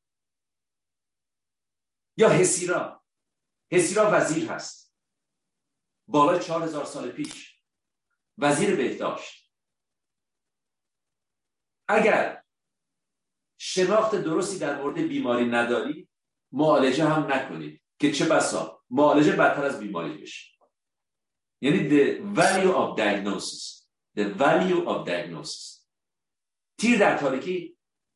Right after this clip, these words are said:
پرت نکنید، تیر در تاریکی پرت نکنید.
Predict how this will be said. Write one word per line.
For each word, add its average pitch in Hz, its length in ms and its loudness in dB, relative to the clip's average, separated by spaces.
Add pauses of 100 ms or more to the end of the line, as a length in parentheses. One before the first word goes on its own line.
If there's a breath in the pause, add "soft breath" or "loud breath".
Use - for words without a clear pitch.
(140)
پرت - 320 -4
نکنید، - 400 -16 (880)
تیر 208 260 -6
در - 220 2
تاریکی 101 380 -2
پرت - 260 -6
نکنید. - 280 -18